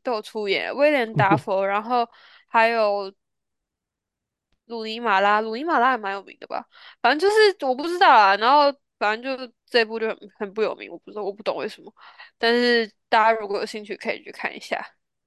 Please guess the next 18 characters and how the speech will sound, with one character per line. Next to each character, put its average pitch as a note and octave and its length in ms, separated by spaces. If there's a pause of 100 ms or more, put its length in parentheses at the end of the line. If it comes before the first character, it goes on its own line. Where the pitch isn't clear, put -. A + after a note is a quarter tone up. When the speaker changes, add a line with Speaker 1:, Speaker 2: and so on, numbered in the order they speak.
(160)
Speaker 2:
我 C#3 160
有 B2 100
看 A#2+ 260
过 A#2 240
那 G#2+ 160
个 F#2 340
他 G2+ 220
演 G2+ 240
的， E2+ 80 (640)
有 F#2+ 160
一 - 20
部 G#2+ 140
叫 A2 180
做 G#2 380
《要 B2 240
命 A2+ 260
效 F2+ 400
应》。 G#2 160